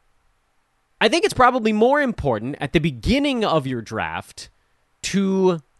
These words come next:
look at teams you might want to eliminate. So a team that has a bad playoff schedule for head-to-head, you can put a little minus there. A team where,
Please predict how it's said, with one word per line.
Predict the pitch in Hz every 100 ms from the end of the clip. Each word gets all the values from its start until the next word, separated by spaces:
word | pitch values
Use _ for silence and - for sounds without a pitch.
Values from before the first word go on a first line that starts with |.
| _
look | 123 160 277 262
at | 214 -
teams | - 202 202 196 180 156
you | 180
might | 175 170
want | 139 151 151
to | 147
eliminate. | 135 131 196 269 175 80 - _ _ _ -
So | 127
a | 113
team | - 170
that | 147
has | 139
a | 135
bad | - 156 165 156 123 107 -
playoff | - 117 92 82 - -
schedule | - 127 98 92
for | 87 101
head-to-head, | 104 95 87 80
you |
can | 95
put | 117
a |
little | 113 117
minus | 120 120 104 -
there. | - - - _ _
A | -
team | - 147 143 139
where, | 127 123 120 117